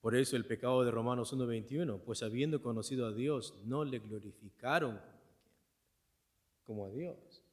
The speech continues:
O sea, Dios creó al ser humano a su imagen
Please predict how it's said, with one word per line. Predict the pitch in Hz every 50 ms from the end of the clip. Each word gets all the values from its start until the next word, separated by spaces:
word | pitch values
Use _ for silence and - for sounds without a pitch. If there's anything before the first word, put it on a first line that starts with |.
| _ _ _ -
O | 139 131
sea, | - 160 156 131 107 101
Dios | - 117 135 165 175 - -
creó | - 175 156 143 143 170 226 247 214 139 113 123 151 160 - - - - - _ _ _ -
al | - 147 151
ser | - - 190 208 220
humano | 208 170 156 170 208 226 190 127 107 120 156 156 - - - -
a | - 147
su | - -
imagen | 190 156 135 127 135 160 208 - - - 156 123 107 117